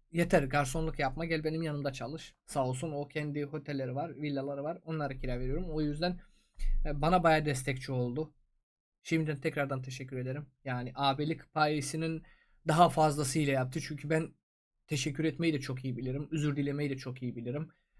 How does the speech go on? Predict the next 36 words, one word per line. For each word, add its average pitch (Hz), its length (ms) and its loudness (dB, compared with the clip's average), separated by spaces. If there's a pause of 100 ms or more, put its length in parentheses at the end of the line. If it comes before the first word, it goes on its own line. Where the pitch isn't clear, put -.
(220)
Ee, 131 360 0 (200)
böyle 160 260 4
bir 151 60 0
insan 143 300 0
değilim. - 220 -8 (1120)
E, 135 220 -2 (360)
kim 180 240 4
bana 180 180 6
en 175 60 4
ufak 165 300 0
bir 160 80 -2
destekte 151 380 -2
bulunduysa 147 600 0 (300)
söylüyorum 131 580 -2
tabii 123 220 -8
ki 151 120 -2
her 156 100 4
zaman. 123 320 -4 (680)
Birçok 165 420 -2
kişi 160 220 -2
böyle 143 420 0
söylüyor. 123 500 -8 (720)
Ya 170 220 4
yalan 175 320 6
söylüyor 139 400 0
herhangi 131 340 0
bir 131 60 -6
şey. 175 200 -2
Benim 180 220 0
ge-, 170 200 -2
benim 170 300 0
hayatımda 156 500 4
hiçbir 151 280 -2
yalan 127 240 0
yok. - 160 -14 (380)
Yani 139 280 -2